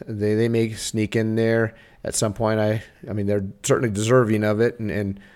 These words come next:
my opinion should be in the state duels. But, uh, so things are working out, but, uh, and,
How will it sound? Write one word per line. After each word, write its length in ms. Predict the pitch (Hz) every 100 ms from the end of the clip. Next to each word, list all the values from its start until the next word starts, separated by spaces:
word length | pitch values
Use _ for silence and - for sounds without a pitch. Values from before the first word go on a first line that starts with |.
| _ _
my 120 | 101
opinion 400 | 104 101 110 107
should 260 | 101 139 123
be 200 | 110 104
in 140 | 104
the 140 | 95 98
state 300 | - 107 -
duels. 400 | 104 98 107 110
But, 300 | 127 87 - - - - _ _ -
uh, 220 | 87 -
so 300 | - 110 110 - -
things 200 | 190 165
are 60 |
working 300 | 160 139 131
out, 340 | 113 117 - - -
but, 320 | - 101 - 110
uh, 200 | 104 101 - - - - -
and, 440 | 90 92 92 90